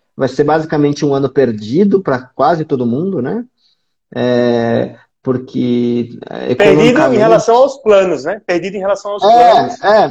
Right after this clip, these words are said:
Speaker 2: que as pessoas
Speaker 1: é,
Speaker 2: tinham,
Speaker 1: é
Speaker 2: mas
Speaker 1: perdido.
Speaker 2: É, é momento de se reinventar e buscar outras perspectivas. Mas concordo contigo, os planos foram por água abaixo, sem dúvidas, né?
Speaker 1: É, exatamente. A maioria das pessoas que tinham planos, eu tava agora com plano de abrir um restaurante esse ano ainda, né?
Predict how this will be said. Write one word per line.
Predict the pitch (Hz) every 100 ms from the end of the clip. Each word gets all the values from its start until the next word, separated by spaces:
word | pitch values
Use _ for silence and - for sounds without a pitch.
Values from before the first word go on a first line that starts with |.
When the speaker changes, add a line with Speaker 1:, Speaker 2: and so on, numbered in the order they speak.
| 185
Speaker 2:
que | 170
as | 170
pessoas | 175 175 202
Speaker 1:
é, |
Speaker 2:
tinham, | 185 156
Speaker 1:
é |
Speaker 2:
mas | 170 170
Speaker 1:
perdido. | 190 - - _ -
Speaker 2:
É, | 147 143 151
é |
momento | 160 180 190
de | -
se |
reinventar | 202 214 202 190 - 175 254 277
e | 240 185 143
buscar | 156 165
outras | 160 165
perspectivas. | 170 - 165 156 127 113
Mas | 143 151
concordo | 180 196 196
contigo, | 226 160 135 139
os | 151
planos | - 185 220
foram | 202 196
por | 196
água | 196 233
abaixo, | 143 127 -
sem | - 147
dúvidas, | 110 101 101 110
né? | 127
Speaker 1:
É, | 180 196
exatamente. | 147 190 233 202 202
A |
maioria | 196 214 233
das | 240
pessoas | - 214 - 196
que | - 147
tinham | - 196
planos, | 190 165 143 123
eu | 208
tava | 202 175
agora | 147 143
com | 139 139
plano | 139 135
de | 127
abrir | 127 127
um |
restaurante | 127 127 131 127 135
esse | - 143
ano | 110 101
ainda, | 104 101
né? | 107 156